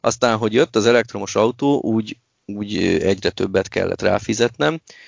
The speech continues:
és ezért került fel idén januárba egy második rendszer, ami egy kettő egész nyolc kilowattos, ezt már így kisakkoztam, hogy, hogy körülbelül erre lesz szükség.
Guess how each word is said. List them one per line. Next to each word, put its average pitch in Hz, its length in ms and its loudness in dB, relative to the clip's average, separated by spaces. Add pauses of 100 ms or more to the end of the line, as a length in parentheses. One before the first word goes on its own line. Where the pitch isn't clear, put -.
és - 140 -4
ezért 120 320 4
került 101 300 -2
fel 107 140 0
idén 101 220 -2
januárba 95 500 0
egy 98 100 0
második 101 480 -4
rendszer, 135 540 2 (480)
ami 101 720 -2
egy 92 560 2
kettő - 280 0
egész 98 200 -2
nyolc 113 240 -2
kilowattos, 110 840 0 (140)
ezt - 380 -4
már 104 160 -2
így 98 80 -2
kisakkoztam, 104 680 -4
hogy, 101 320 -8
hogy 104 160 -8
körülbelül 110 400 6
erre 107 240 6
lesz 101 200 0
szükség. 160 460 0